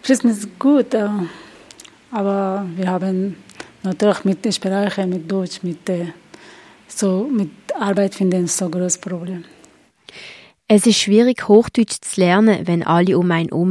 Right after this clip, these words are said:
Speaker 2: nur Baseldeutsch reden. Umso schwieriger wird's dann, eine Arbeit zu finden. Arme Menschen können sich weder ein Zeitungsabo noch einen Internetanschluss leisten.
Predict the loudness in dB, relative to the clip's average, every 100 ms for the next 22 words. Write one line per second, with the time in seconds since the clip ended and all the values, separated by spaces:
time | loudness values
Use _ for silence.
0 | 4 4 2 0 -4 -4 -6 -6 -6 -6
1 | -4 -4 -6 -10 -2 2 2 0 0 4
2 | 4 4 4 4 4 -2 -2 -2 -2 -4
3 | -4 0 0 -2 -6 -8 -6 -4 -4 -6
4 | -10 _ _ _ _ _ _ _ -20 -20
5 | -20 -20 -20 _ 2 4 6 8 6 4
6 | 2 2 2 2 2 -4 0 0 2 0
7 | -2 -2 -4 -2 -4 -6 -2 0 2 0
8 | 2 2 2 2 -2 0 0 2 2 0
9 | -4 -4 -4 -6 -4 -4 -4 -4 -6 -8